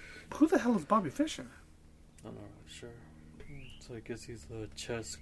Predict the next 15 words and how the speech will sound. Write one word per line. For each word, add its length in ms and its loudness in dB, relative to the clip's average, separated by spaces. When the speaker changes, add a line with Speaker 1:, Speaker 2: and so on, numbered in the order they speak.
Speaker 2:
grandmaster. 760 -8
Speaker 1:
Oh. 1800 10
Okay, 480 4
Bobby 340 10
Fischer, 360 6
the 120 4
grandmaster. 1400 4
Wow. 520 0
That's 240 10
cool. 540 10
A 60 -6
chess 260 2
player. 540 2
That's 160 -6
interesting. 420 -4